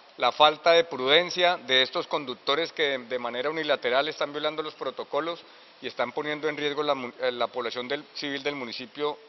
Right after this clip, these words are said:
del Doncello. Nosotros, eh, para, para, no, les hemos hablado claramente a todos los conductores y a los transportistas.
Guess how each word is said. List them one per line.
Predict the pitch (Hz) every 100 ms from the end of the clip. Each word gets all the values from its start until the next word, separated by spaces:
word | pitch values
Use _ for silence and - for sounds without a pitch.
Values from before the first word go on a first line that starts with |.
| - _ - _ _
del | 131 127
Doncello. | 117 110 143 139 113 95 - _ _ _ _ _ _ _ _ -
Nosotros, | 127 131 147 156 170 180 170
eh, | 170 160 143 -
para, | 151 143 131 127 - -
para, | 147 139 135 131 135
no, | 135 - - 151
les | 139 147
hemos | 156 175 170
hablado | 131 135 160 160
claramente | 165 165 165 160 170
a |
todos | 160 170
los | 165 160
conductores | 151 127 117 - 147 160
y | 165
a |
los | 147
transportistas. | - 123 - 127 - 185 180 117 95